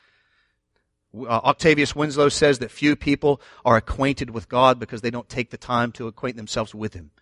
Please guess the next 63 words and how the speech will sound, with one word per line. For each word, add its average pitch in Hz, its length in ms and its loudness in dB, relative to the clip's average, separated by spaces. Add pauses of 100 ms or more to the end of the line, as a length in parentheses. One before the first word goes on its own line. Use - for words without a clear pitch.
(580)
and 95 120 -10
come 107 180 2
to - 120 -10
know 104 260 2
Him. 90 80 -6
You 95 60 -10
gotta 120 180 4
acquaint, 123 360 -4
you 107 60 -8
gotta 127 140 2
know 127 500 4
your, 92 220 -10 (500)
your 107 120 -12
Lord 107 460 2
if - 120 -20
you're 113 60 -14
gonna 101 240 -8 (360)
work 104 180 -6
it 98 80 -6
out. 87 140 -6
But 104 80 -10
I'm 127 60 -6
gonna 151 100 -4
step - 300 2
away 170 220 4
from 175 140 -8
that 170 140 -2
path. 165 440 2 (360)
I'm 107 80 -18
gonna 98 100 -14
walk 135 220 0
down 131 160 0
a 117 60 -10
different 113 300 -10
path, 82 300 -18
all 98 60 -18
right? 98 180 -8 (720)
Back 135 180 2
to 151 60 -12
the 131 60 -14
question. 120 320 -4
How 180 160 2
do 190 60 4
we 180 80 -2
do 156 120 0
this? 110 120 -6
How 170 120 0
do 180 60 4
we 180 100 2
imitate 160 320 -2
it, 147 80 -2
walk 143 240 4
in 151 60 -10
His 135 140 -8
love? 117 180 0 (160)
The 120 160 -6
answer 156 160 -4
is 120 100 -6
right 147 200 2
there 156 120 0
in 143 80 -8
verse 143 200 -6
two. 92 260 -10